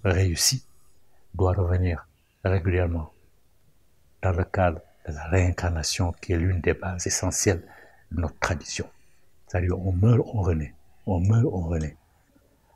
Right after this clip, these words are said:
En attendant de renaître, donc on est un ancêtre militant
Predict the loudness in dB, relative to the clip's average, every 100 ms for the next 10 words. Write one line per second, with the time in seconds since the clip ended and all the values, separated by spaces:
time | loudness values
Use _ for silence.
0 | _ 8 8 10 8 8 6 6 6 6
1 | 4 2 -14 _ -4 0 0 2 2 0
2 | 0 -2 -4 -6 -2 -2 -2 -4 -8